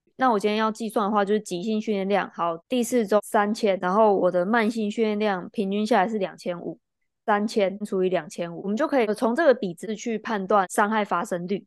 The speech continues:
我们刚刚有讲到嘛，训练量太多的时候，它容易造成伤害，但是训练量太少的时候也是会引起伤害。所以在这个比值上面，如果是介在零点八到一点三，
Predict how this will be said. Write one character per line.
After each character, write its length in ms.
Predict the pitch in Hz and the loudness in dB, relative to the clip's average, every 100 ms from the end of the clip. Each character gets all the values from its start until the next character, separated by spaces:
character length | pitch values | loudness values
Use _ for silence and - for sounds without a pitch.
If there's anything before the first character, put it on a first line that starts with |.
| _ | _
我 80 | 214 | 0
们 80 | 214 | 4
刚 140 | 262 | 4
刚 60 | 262 | 4
有 40 | |
讲 200 | 226 208 | 0 -2
到 160 | 196 196 | 0 0
嘛， 60 | - | 0
训 140 | 311 | 0
练 120 | 277 | 2
量 160 | 262 247 | 2 0
太 200 | 226 269 | 0 0
多 240 | 202 185 180 | 0 0 -2
的 140 | 175 | -4
时 160 | 170 180 | -6 -2
候， 320 | 202 185 - _ _ | 4 4 2 _ _
它 220 | - 214 214 | -4 0 0
容 120 | 190 | 0
易 60 | |
造 140 | 196 202 | 0 0
成 100 | 170 | 0
伤 180 | - 175 | -8 -6
害， 160 | 185 | -4
但 140 | 208 302 | -2 -4
是 100 | 302 | -2
训 160 | 330 | -4
练 140 | 285 285 | -2 -2
量 100 | 277 | -4
太 240 | - 294 | -2 -2
少 240 | 247 165 151 | 0 -2 -6
的 60 | 156 | -4
时 100 | 180 | 0
候 240 | 190 - - _ | 0 0 -6 _
也 240 | 190 175 | -2 -2
是 160 | 165 254 | 0 2
会 180 | 247 | 4
引 140 | 185 170 | 2 -4
起 140 | 175 | -10
伤 260 | - 160 160 | -12 -16 -12
害。 220 | 190 175 - | -12 -12 -10
所 140 | - | -4
以 80 | 359 | -2
在 160 | 285 320 | 2 0
这 100 | 302 | 2
个 80 | 254 | 0
比 240 | - 170 | 0 -10
值 160 | 175 175 | -8 -4
上 160 | 240 | -2
面， 100 | 247 - | -4 -6
如 160 | 202 | -4
果 140 | 240 220 | 0 0
是 180 | 233 220 | 0 0
介 180 | 240 | 2
在 220 | 214 220 190 | 4 4 4
零 340 | 180 180 208 | 2 -2 -4
点 260 | 214 180 147 _ | -2 -4 -4 _
八 380 | 180 175 170 180 | 0 2 2 0
到 360 | 214 185 - - | 2 2 2 -6
一 240 | 202 202 | -6 -4
点 240 | 196 175 - | -4 -6 -8
三， 420 | - 190 180 180 | -6 -2 -2 -2